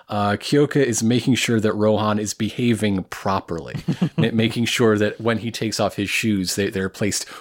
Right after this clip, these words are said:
Speaker 1: orderly and, and pointed in the proper orientation,
Speaker 2: Mm-hmm.
Speaker 1: down to the tiniest detail.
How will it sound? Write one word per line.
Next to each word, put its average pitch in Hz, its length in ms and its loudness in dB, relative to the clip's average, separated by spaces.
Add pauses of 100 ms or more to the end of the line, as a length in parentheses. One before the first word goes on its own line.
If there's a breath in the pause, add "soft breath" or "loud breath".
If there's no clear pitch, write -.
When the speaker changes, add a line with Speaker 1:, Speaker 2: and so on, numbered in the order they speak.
(160 loud breath)
Speaker 1:
orderly 104 560 2
and, 85 140 -4
and 95 200 -4
pointed 120 460 0
in 92 80 0
the 92 80 0
proper 98 460 -2
orientation, 104 1000 0
Speaker 2:
Mm-hmm. 117 280 -4
Speaker 1:
down 104 220 2
to 113 100 -2
the 104 120 0
tiniest 131 600 0
detail. 113 640 -2